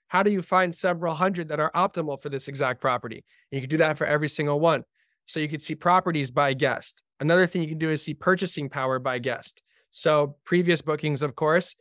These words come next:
you already have a lot of data. And if we can interconnect it with more things, whether it's the marketing cloud and Google Analytics and other things we can extract data from, we can then find the purchasing power or ballpark purchasing power. So that way we could do a little bit more advanced segmentation. And then the idea is when you start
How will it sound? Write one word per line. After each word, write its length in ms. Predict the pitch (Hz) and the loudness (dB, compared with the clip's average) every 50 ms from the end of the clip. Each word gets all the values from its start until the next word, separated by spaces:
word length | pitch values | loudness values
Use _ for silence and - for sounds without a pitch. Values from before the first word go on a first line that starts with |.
| _ _ | _ _
you 160 | - 151 151 | -6 0 4
already 220 | 170 180 180 175 170 | 6 6 6 4 4
have 220 | 165 165 175 160 | 2 2 0 0
a 40 | 156 | 0
lot 220 | 156 160 160 160 | 0 2 2 2
of 80 | 160 147 | 2 0
data. 260 | 135 165 165 165 170 | 0 0 2 2 2
And 120 | 160 156 151 | 2 0 -2
if 100 | 147 - | -6 -10
we 80 | 147 | -14
can 100 | - 147 | -12 -8
interconnect 540 | 165 170 165 - 170 - 175 170 160 160 - | -8 -6 -6 -6 -6 -2 -2 -2 -2 0 -2
it 120 | 170 165 | -4 -4
with 180 | 156 147 - 156 | -2 -4 -4 0
more 180 | 160 170 180 180 | 4 4 4 4
things, 300 | 175 - 180 170 160 147 | 4 2 2 2 2 2
whether 220 | 165 156 151 151 | 0 2 2 0
it's 120 | 147 - | -2 -4
the 80 | - - | -8 -4
marketing 400 | 156 165 175 170 - 175 170 160 | 0 0 0 0 0 -2 -4 -4
cloud 400 | 160 - 170 160 160 165 165 160 _ _ _ _ _ | -2 -2 0 0 0 0 -2 -4 _ _ _ _ _
and 280 | 143 143 139 139 139 | -18 -14 -10 -10 -4
Google 240 | 139 170 170 165 170 | -2 -2 0 2 2
Analytics 440 | 165 156 151 156 170 175 175 165 - | 2 2 2 2 2 2 2 0 -2
and 60 | 151 | -6
other 200 | 151 160 160 175 | -6 -4 -4 -6
things 240 | 170 - 170 165 147 | -4 -2 -4 -2 -2
we 80 | 160 151 | -6 -6
can 120 | 151 156 | -4 -6
extract 400 | 156 147 - - 160 151 147 143 | -6 -4 0 0 2 2 2 2
data 240 | 185 196 214 220 202 | 4 4 4 4 2
from, 340 | - - 165 160 156 156 _ _ _ _ _ _ _ | 2 0 0 0 0 -4 _ _ _ _ _ _ _
we 80 | 156 147 | -6 -6
can 140 | 165 156 | -4 0
then 160 | 156 165 165 160 | 2 2 0 2
find 280 | - 175 160 160 156 | 0 0 0 0 0
the 60 | 151 | -4
purchasing 480 | 143 - - 175 170 - - - 165 151 | -4 0 0 0 0 -2 -6 -6 -6 -2
power 400 | - 147 147 143 143 143 143 147 | 0 2 4 4 6 6 4 2
or 200 | - 151 156 156 147 - _ _ _ _ - | 2 2 0 0 0 -6 _ _ _ _ 2
ballpark 500 | 214 226 240 196 - - 175 165 151 147 | 4 4 4 2 0 0 0 0 -2 _
purchasing 400 | - 170 160 - - 165 156 139 | -6 -8 -8 -6 -8 -10 -6 0
power. 340 | 156 151 156 151 151 151 143 _ - - - _ | 2 4 4 6 4 4 2 _ -18 -20 -20 _
So 120 | - - 147 | -18 -2 2
that 180 | 160 165 170 175 | 2 4 4 2
way 100 | 175 170 | 2 0
we 80 | 160 | 0
could 200 | 160 160 151 147 | -2 -2 -4 0
do 140 | 143 160 160 | 2 2 2
a 40 | 151 | 4
little 160 | 151 160 165 | 4 2 2
bit 160 | 160 160 156 | 2 0 -2
more 180 | 151 151 160 156 | 0 0 0 0
advanced 400 | 151 151 139 151 147 151 143 - | 0 -2 -2 -2 -2 -2 -2 -4
segmentation. 680 | - 151 151 147 147 139 - - 160 160 151 - - - _ _ _ _ _ _ _ _ - | -6 -6 -4 -4 -6 -4 -2 0 0 0 -2 -4 -12 -14 _ _ _ _ _ _ _ _ -4
And 80 | 156 | -2
then 120 | 165 180 185 | 0 2 2
the 80 | 175 | 2
idea 420 | 170 160 160 147 190 214 202 190 175 | 2 2 0 0 2 4 4 4 4
is 140 | 165 147 | 2 2
when 100 | 143 170 | 0 -2
you 100 | 165 156 | -2 -2
start 280 | 147 - 196 180 175 - | -2 0 0 0 0 0